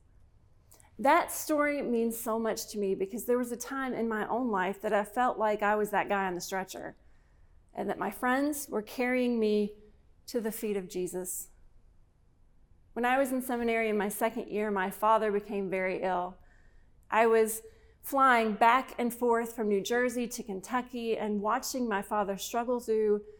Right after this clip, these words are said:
the worst months ever towards the end of his life.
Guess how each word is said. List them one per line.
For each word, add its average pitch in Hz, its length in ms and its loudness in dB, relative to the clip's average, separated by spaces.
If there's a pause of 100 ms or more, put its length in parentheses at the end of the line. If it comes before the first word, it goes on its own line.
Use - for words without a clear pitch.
(600)
the 214 120 2
worst 240 440 2
months 220 640 -2 (380)
ever 196 520 -2 (760)
towards 202 260 -6
the 196 120 -8
end 202 180 -4
of 196 100 -8
his 214 180 -10
life. - 420 -8